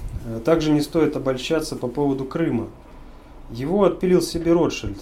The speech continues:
дабы он не достался Рокфеллеру. И на Юго-Востоке та же борьба между этими кланами. Есть войска у одного олигарха, есть войска у другого олигарха. А что, у акционеров того же «Газпрома» не может быть войска?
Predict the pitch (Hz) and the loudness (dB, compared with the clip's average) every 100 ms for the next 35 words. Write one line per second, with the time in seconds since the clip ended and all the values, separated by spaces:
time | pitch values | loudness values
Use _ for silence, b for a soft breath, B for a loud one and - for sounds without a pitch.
0 | 113 110 131 131 151 135 120 120 131 123 | -6 -2 0 0 0 0 0 -2 -4 -2
1 | 127 123 - 120 101 95 95 117 131 143 | -4 -4 -2 -2 -2 -8 -12 -10 -4 0
2 | 147 139 143 - 185 160 - 139 123 127 | 0 2 0 0 -2 -2 -2 -2 -2 -2
3 | 139 131 117 110 120 123 127 127 131 107 | 0 2 2 0 -2 -4 -6 -4 -2 -2
4 | 98 95 - b b b b - 175 190 | -4 -12 -18 b b b b -4 -2 0
5 | 139 131 - 123 117 143 165 156 139 135 | 0 -2 0 0 2 4 4 4 2 0
6 | 123 123 117 117 147 143 117 - 139 131 | -2 -6 -4 -2 -2 -2 -4 -4 -4 -2
7 | 151 127 110 104 104 101 - 110 123 - | -2 0 -2 -2 -6 -8 -8 -6 -6 -2
8 | 147 117 120 123 - 143 135 120 131 127 | -2 0 2 0 0 0 0 -2 -4 -4
9 | 117 127 127 139 120 110 123 180 156 120 | -2 -4 -4 -4 -2 -2 0 0 0 -4
10 | 120 123 117 - - | -2 0 0 -4 -16